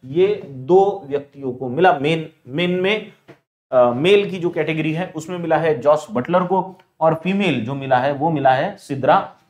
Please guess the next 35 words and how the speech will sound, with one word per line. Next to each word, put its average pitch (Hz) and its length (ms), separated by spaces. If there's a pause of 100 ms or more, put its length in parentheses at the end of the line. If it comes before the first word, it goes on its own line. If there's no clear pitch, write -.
(140)
अमीन 160 500
को। 92 220 (380)
ठीक 196 80
है 240 60
ना, 151 80
तो 131 120
सिद्रा 175 360
अमीन 202 300 (180)
जो 160 140
पाकिस्तानी 180 840
विमेन्स 160 400
टीम, 180 220 (500)
अ, 127 180
में 143 180
है, 156 240 (360)
उनको 147 200
मिला 170 200
है 175 160
women 156 220 (280)
player 147 280
of 143 100
the 123 260
month 156 200 (260)
for 120 180
November, 160 300 (520)
और 143 240
जॉस 175 220
बटलर 170 400
जो 160 160
कि 160 120
इंग्लैंड 208 480
से 131 160
है, 160 140 (440)
तो 160 80
इनको 147 600